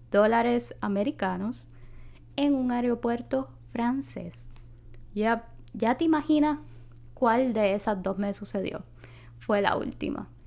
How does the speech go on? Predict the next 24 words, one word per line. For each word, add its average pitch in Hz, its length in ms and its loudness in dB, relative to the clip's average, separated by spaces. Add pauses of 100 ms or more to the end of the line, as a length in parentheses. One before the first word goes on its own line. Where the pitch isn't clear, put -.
(320)
Y 240 100 2
fu-, - 280 -12
y 277 100 2
yo 285 140 2
me 370 100 -4
quedé 466 200 2
como 240 200 0
que, 202 260 -6 (220)
"Ok, - 220 -6 (760)
¿por 208 220 0
qué 151 420 -6
todas 226 300 0
estas 240 180 -4
casuali-, 220 520 -4
esta 214 280 -4
casualidad?". 214 800 -2 (1600)
Es 262 200 2
raro. 190 340 4 (720)
Pero 277 440 6 (500)
es - 140 -10
que - 380 -4 (400)
cuando 247 340 4
tú 247 140 2
vibras 233 640 2